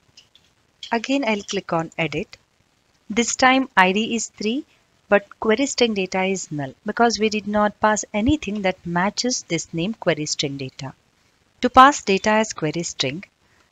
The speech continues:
I'll write question mark, then write this query string data If I hit enter, again this edit tutorial action method is called, and see, instead of null, this time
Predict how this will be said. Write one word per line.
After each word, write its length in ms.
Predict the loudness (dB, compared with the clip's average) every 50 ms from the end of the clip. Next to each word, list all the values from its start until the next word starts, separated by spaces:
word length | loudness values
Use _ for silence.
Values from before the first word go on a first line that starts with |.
| _ 0
I'll 140 | 2 2 4
write 200 | 4 2 2 0
question 340 | -2 -2 0 0 -2 -2 -2
mark, 300 | -2 -2 -2 -4 -8 -14 _ _ _ _ _
then 320 | -6 -2 -2 0 -2 -2 -8 -14 _ _ _ _ _ _ _ _ _ _ _ _ _ _ _ 0 4
write 280 | 6 6 6 4 0 _
this 220 | -4 -4 -4 -6 -10 -18 _ _ _
query 320 | _ 0 2 2 2 2 0
string 380 | -2 -4 -4 -2 -2 -2 -2 -2
data 360 | -4 -6 -6 -4 -6 -6 -6 -8 _ _ _ _ _ _ _ _ _
If 180 | -6 -4 0 0
I 120 | 0 0
hit 220 | 0 -4 -6 -8 -10
enter, 460 | -6 -4 -4 -4 -2 -2 -2 -2 -2 -2 -6 _ _ _ _ _ _ _ _ -20 -20 _ _ _ _ _ _ _ _ _ _ _ _ _ _ _ _ _ _ _ -6
again 400 | -4 0 2 2 2 2 2 0
this 220 | -2 -2 -4 -6 -12 _ _ _
edit 240 | -2 -2 -2 -4 -6
tutorial 480 | -8 -4 -2 0 0 0 0 0 -2
action 340 | -2 0 0 0 0 0 -2
method 340 | -4 -4 -4 -6 -8 -6 -6
is 140 | -6 -6 -8
called, 460 | -10 _ -4 0 0 0 0 -2 -6 -12 _ _ _ _ _ _ _ -4
and 240 | -2 -2 -2 -2 -6 -10 _ _ _
see, 340 | _ -10 -6 -4 -4 -4 -4 -6 _ _ _ _ _ _ _
instead 440 | -2 0 0 0 0 -2 -2 2 4
of 200 | 4 4 2 0 -4 -8
null, 380 | -4 0 2 4 4 4 2 -2
this 280 | -2 -2 -2 -2 -2
time 320 | -2 -2 -2 -2 -2 -4